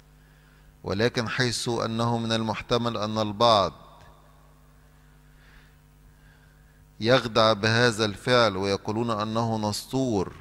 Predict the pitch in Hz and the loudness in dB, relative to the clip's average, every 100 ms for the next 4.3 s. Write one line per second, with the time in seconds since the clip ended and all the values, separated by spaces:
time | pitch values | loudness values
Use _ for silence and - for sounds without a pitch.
0 | - - 98 131 127 117 107 104 117 127 | -20 -6 2 2 2 -2 -4 0 2 0
1 | 110 - - 123 113 95 101 95 92 123 | -2 -6 -4 -2 -4 -8 -8 -8 0 2
2 | 139 - - - - - - _ 104 104 | 2 0 -20 -20 -20 -20 -20 _ -2 0
3 | 107 117 123 117 110 110 117 131 107 101 | 2 2 2 2 0 2 2 2 -2 -2
4 | 95 82 | -2 -4